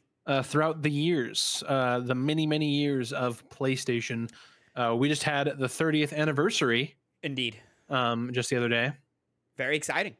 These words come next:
Speaker 2: Very exciting,
Speaker 1: Yeah.
Speaker 2: uh, time. Ju-, Astrobot just released, uh, celebrating the legacy of PlayStation as well.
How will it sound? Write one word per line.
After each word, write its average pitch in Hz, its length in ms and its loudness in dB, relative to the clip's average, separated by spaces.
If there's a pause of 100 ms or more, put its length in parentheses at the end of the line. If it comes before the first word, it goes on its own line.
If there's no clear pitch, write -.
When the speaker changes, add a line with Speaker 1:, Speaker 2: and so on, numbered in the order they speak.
(240)
Speaker 2:
Very 143 180 2
exciting, 139 500 -2
Speaker 1:
Yeah. 135 120 2
Speaker 2:
uh, 123 120 0
time. 131 400 -8
Ju-, 143 220 -2
Astrobot 139 520 0
just 131 220 -8
released, 127 440 -10
uh, 123 360 -2
celebrating 127 460 -4
the 120 80 -10
legacy 123 380 -8
of 117 80 -12
PlayStation 117 500 -10
as 110 100 -16
well. 110 440 -8